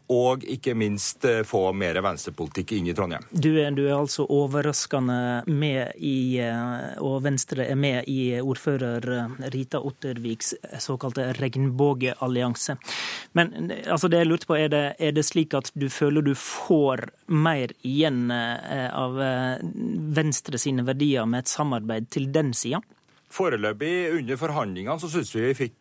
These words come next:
Speaker 1: eh, godt gjennomslag. Selvfølgelig får det vise seg når vi skal nå sette oss ned og lage budsjetter, eh,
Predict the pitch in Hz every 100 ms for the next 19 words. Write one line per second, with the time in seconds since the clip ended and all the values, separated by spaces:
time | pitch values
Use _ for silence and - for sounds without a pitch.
0 | 135 123 127 113 - 120 87 92 101 98
1 | 151 147 107 127 139 151 127 127 104 -
2 | 131 147 139 131 143 131 117 113 95 -
3 | 110 120 107 113 120 120 101 95 98 101
4 | 92 127 139 139 139 139